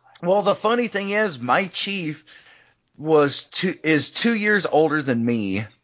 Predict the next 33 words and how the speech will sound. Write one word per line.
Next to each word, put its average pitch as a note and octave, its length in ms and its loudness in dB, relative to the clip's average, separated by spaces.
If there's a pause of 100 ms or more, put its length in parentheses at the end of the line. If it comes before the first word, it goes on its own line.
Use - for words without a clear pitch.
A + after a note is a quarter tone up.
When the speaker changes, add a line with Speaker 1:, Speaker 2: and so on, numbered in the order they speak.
(800)
Speaker 2:
And D3+ 180 4
then D3 340 4
the - 140 -8
first F#3+ 360 0
R C#3 160 6
D A2+ 140 -4
C, G#2+ 320 -4
so B2+ 140 -2
we C3+ 120 -2
had C3 220 2
three C#3 200 -2
R C3+ 120 6
D B2+ 80 0
Cs. A2+ 280 -4
You A#2 80 0
have G#2+ 100 2
your G#2+ 100 -6
first, A#2+ 260 0
second, A#2+ 280 -2
third, G#2 340 -2
naturally. F2 520 -6 (460)
Um, A#2+ 300 2
first F#3+ 420 0
is A#2+ 180 -4
usually C#3 440 -2
a A#2+ 80 2
chief C3+ 480 -2
or A2 140 -2
senior A#2+ 400 -2
chief. C3+ 380 -6
Sometimes A2 580 -2
it's G#2 160 -10
a F#2 340 -2